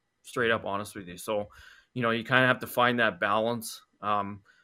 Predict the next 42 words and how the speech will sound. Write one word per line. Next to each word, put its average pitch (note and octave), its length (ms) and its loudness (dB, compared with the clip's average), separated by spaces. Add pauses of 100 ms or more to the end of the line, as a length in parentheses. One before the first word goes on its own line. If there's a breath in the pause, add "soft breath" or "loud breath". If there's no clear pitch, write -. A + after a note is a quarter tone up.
but C3+ 120 2
really, D3 260 8
first D3 340 2
and A#2 140 -6
foremost, B2+ 560 -2
I, A2+ 260 2
I A#2+ 60 0
really A#2+ 300 0
think A#2 420 -8 (220)
we B2+ 100 -8
really C3+ 320 0
wanna B2 160 2
nail A2+ 280 0
down G#2+ 300 -2
the A2 80 -6
skill, A2+ 540 -2 (480)
um, F#2+ 500 -8
and A2+ 140 -6
the G2+ 80 -6
talent, G#2+ 560 -4
and, G2 340 -8
and F#2+ 380 -10 (220)
really G#2+ 200 -6
before G#2 360 -6
we G#2+ 120 -4
get G#2 180 -4
into G2+ 280 -8
some G#2 200 -4
of G2+ 80 -6
the G2+ 140 -4
other, G#2 320 -2 (420)
you A#2 80 -8
know, G2+ 160 -4
whether F#2+ 220 -4
it's - 180 -10
size G2+ 420 0
or G2 120 -4
some G#2+ 180 -6
of G#2 60 -2
the G2+ 60 -4
other G2+ 160 -2
intangibles, G2 880 -6